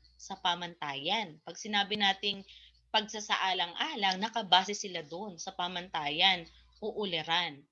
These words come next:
So kung, kung ang isang bata ang nakakuha ng may pinakamataas na grado, ah, alam na sa buong, ah, klase o sa paaralan, buong paaralan na siya talaga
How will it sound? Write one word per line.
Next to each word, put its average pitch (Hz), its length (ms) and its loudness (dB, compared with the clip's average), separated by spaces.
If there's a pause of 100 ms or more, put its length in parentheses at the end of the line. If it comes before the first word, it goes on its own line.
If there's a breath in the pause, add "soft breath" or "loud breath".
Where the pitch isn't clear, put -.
(360)
So - 160 -14
kung, 240 240 0 (400)
kung 214 320 -8 (480)
ang 208 160 -4
isang 208 320 -6
bata 190 560 4
ang 180 160 -8
nakakuha 196 560 0
ng 180 160 -2
may 170 160 0
pinakamataas 202 960 0
na 170 160 -6
grado, 196 560 -6 (400)
ah, 180 240 -4
alam 302 400 -4
na 185 160 -4
sa 214 160 -6
buong, 196 480 -6 (480 soft breath)
ah, 180 160 0
klase 294 480 0
o 190 240 -6
sa 190 400 0
paaralan, 196 640 2
buong 233 320 -2
paaralan 165 560 2
na 175 80 -6
siya 220 240 -4
talaga 175 480 -2